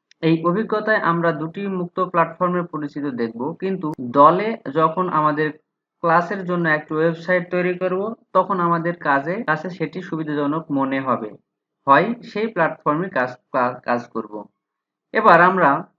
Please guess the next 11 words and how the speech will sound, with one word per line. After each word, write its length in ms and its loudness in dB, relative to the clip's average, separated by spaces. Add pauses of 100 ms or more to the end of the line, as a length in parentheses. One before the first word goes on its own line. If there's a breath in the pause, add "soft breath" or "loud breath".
(120)
আমাদের 260 0
নবম 420 0
শ্রেণীর 320 -2 (100)
নতুন, 300 -4 (260)
জন্য 180 -2 (200)
নতুন 240 -2 (120)
একটি 160 -6
ওয়েবসাইট 560 -2 (200)
তৈরি 280 -2 (100)
করার 260 6 (140)
ধাপ 200 -6